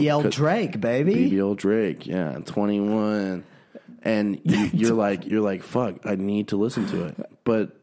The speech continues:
Speaker 2: this time it's like, there's that added incentive.
Speaker 1: Oh, yeah.
Speaker 2: Because it's like, "Oh, fuck, Twenty-one came out?"
Speaker 1: Yeah.
Speaker 2: But Morgan Freeman's
Speaker 1: Yeah.
Speaker 2: on this shit?
Speaker 1: They should have put B B L Morgan Freeman. <laughs>
Speaker 2: God.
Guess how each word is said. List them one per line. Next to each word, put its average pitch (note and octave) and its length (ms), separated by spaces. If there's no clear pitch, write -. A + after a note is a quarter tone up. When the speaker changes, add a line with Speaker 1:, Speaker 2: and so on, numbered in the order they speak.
Speaker 2:
this C#3 200
time G#2 380
it's - 180
like, G#2 380
there's B2 160
that G#2 280
added G#2+ 420
incentive. F2 720
Speaker 1:
Oh, B2 160
yeah. G#2 460
Speaker 2:
Because G#2 380
it's F2+ 180
like, E2+ 200
"Oh, G2 200
fuck, F2 320
Twenty-one G2+ 460
came A#2+ 220
out?" C3 240
Speaker 1:
Yeah. G2 280
Speaker 2:
But A2 140
Morgan G#2 560
Freeman's G2 560
Speaker 1:
Yeah. A#2 200
Speaker 2:
on C3+ 200
this C#3+ 160
shit? - 500
Speaker 1:
They D#3+ 140
should B3+ 200
have A3 140
put F3+ 340
B F3 160
B F3+ 200
L E3+ 120
Morgan E3 420
Freeman. E3 680
<laughs> - 40
Speaker 2:
God. F2 880